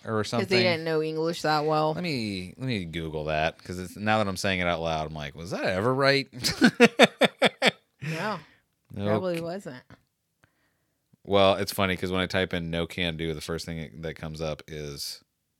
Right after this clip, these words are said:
Speaker 1: "I can't go for that." Uh, definition of no can do. How about is no can do a slur? No can
Speaker 2: Have
Speaker 1: do.
Speaker 2: we looked this up before?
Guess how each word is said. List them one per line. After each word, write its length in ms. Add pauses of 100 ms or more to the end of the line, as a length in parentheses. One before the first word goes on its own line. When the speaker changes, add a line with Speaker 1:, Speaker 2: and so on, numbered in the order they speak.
(140)
Speaker 1:
"I 60
can't 220
go 120
for 120
that." 240 (1000)
Uh, 1160 (1080)
definition 600
of 100
no 180
can 320
do. 460 (380)
How 120
about 260
is 160
no 160
can 300
do 180
a 120
slur? 500 (2000)
No 100
can 160
Speaker 2:
Have 160
Speaker 1:
do. 60
Speaker 2:
we 100
looked 220
this 180
up 160
before? 400